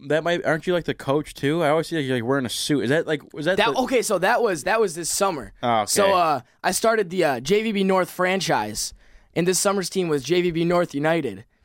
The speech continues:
Speaker 2: and
Speaker 1: <laughs>
Speaker 2: the I M team is J V B North Rovers.
Speaker 1: Okay.
Speaker 2: And the Rovers are into the final, hoping to bring home the first silverware for the J V B North
Speaker 1: What,
Speaker 2: franchise.
Speaker 1: what, what seed is this team that you're playing?
Speaker 2: Three, I think.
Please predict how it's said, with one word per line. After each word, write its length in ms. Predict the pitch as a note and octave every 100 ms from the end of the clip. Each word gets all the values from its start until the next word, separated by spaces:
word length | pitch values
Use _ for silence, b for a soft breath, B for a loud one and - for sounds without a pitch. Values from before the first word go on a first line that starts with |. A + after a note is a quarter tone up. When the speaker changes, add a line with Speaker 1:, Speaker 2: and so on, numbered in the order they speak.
| - _ _
Speaker 2:
and 380 | D#3 D#3+ D3+ C3 - _
Speaker 1:
<laughs> 120 | -
Speaker 2:
the 420 | E3 D#3 C3+ G#2 -
I 180 | F#3 G3
M 220 | A3+ G#3+
team 460 | - E3 C#3 B2 -
is 220 | C#3+ C3
J 180 | F3 F#3
V 80 |
B 120 | E3+ F3
North 220 | E3+ D#3
Rovers. 680 | E3+ F3 C#3 F#2 - - - _ _ _ _
Speaker 1:
Okay. 480 | A#2+ A2+ - G#2 G#2
Speaker 2:
And 120 | E3
the 80 | F#3
Rovers 460 | F3 G3 A#3 G3+ F3
are 60 |
into 160 | F3 F3+
the 100 | D3+
final, 560 | - D#3+ D#3+ B2 A2 -
hoping 580 | F3+ C4 C4 G#3 D#3+ C#3 _ _ _ _
to 100 | F3+
bring 220 | D#3+ G3
home 200 | F3+ F3
the 80 | D#3+
first 280 | - F3+ D#3
silverware 480 | - F3+ D#3+ D3 C3+
for 220 | - C#3+
the 180 | B2+ A#2 -
J 220 | C3+ E3
V 40 | D3
B 120 | C#3
North 160 | D3 D3
Speaker 1:
What, 120 | D#3+
Speaker 2:
franchise. 580 | D#3 D3 D3+ D#3 C#3 D3+
Speaker 1:
what, 40 |
what 180 | E3 F#3
seed 380 | - - E3+ C3+
is 160 | A2 G2+
this 180 | G#2 -
team 240 | A2+ G2
that 80 | F#2+
you're 140 | E2
playing? 400 | E2+ F2+ D2 - _ _ _ _ - _ _ _ B B B _
Speaker 2:
Three, 300 | - D#3+ G3
I 60 | G3
think. 400 | G3+ A3+ A#3+ -